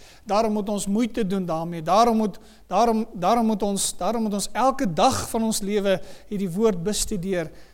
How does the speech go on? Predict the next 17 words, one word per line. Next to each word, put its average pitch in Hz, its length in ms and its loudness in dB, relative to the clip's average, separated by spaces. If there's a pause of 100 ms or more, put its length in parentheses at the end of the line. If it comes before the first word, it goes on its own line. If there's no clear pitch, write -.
(160)
Waarvan, 185 480 -8 (380)
waarvan, 196 520 -6
ehm, 165 300 -10 (680)
Josua 185 500 -4
skryf 196 440 -4
hy 185 100 -2
daar 175 240 -4
in 185 100 -6
Josua 180 400 -6
een 190 300 -6 (340)
vers - 300 -10
agt. 180 280 -8
Die 170 140 -6
Here 190 120 -4
sê 190 220 -4
vir 185 140 -10
Josua, 170 480 -8